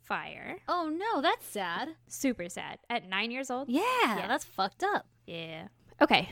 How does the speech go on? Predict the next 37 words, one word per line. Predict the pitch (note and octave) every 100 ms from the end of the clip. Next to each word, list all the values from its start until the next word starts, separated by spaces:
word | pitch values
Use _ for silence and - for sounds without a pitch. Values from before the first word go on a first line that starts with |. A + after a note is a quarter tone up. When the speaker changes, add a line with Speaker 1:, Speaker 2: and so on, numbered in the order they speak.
| -
Speaker 1:
so | - D4+ C#4+
then | D4 F4+
she | G4 D4
had | C#4
to | B3
go | A#3
live | G#3+ G#3+
with | A3 -
her | G#3+
relatives | F#3+ F3+ G3 B3 A#3+
after | B3 A#3 C4 B3+
that, | C4 D4 - - -
and | G#3+ G3+ G#3
she | - G#3+ G3+ F#3+ G3+ -
ended | G#3+ G3+
up | -
taking | - G#3+ G#3 G3
their | F#3+ F#3
last | F3 E3+ -
name. | F#3+ F3+ A3+ D4+ - _ -
I | G#4
found | C#4+ E4
Speaker 2:
Okay. | D4
Speaker 1:
that | C4+ C4
a | A#3+
little | A#3 A3+
bit | A3+
weird, | - A3 A3+ A3+ -
but | - G3 - - -
also, | A3 G#3 G3
Speaker 2:
Well, | F#3+ F4 D#4+ D4+
Speaker 1:
I |
Speaker 2:
I |
Speaker 1:
guess, | C4 A#3+
Speaker 2:
mean, | A3+
Speaker 1:
to |
each | E3